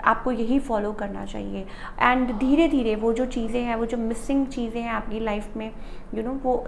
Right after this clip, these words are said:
धीरे-धीरे वो puzzle जो है, वो solve हो जाएगी। It's about, अ,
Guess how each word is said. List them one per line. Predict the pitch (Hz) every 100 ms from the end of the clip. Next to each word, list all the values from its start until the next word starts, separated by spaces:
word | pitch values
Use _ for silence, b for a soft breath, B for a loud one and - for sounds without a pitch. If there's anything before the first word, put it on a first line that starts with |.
| 214
धीरे-धीरे | 226 233 226 226
वो | 220
puzzle | 220 220 226 233
जो | 233
है, | 226
वो | 226
solve | 233 254 233 233
हो | 220
जाएगी। | 202 202 202 220
It's | 214 220
about, | 208 214 220 - B B B B -
अ, | 214 214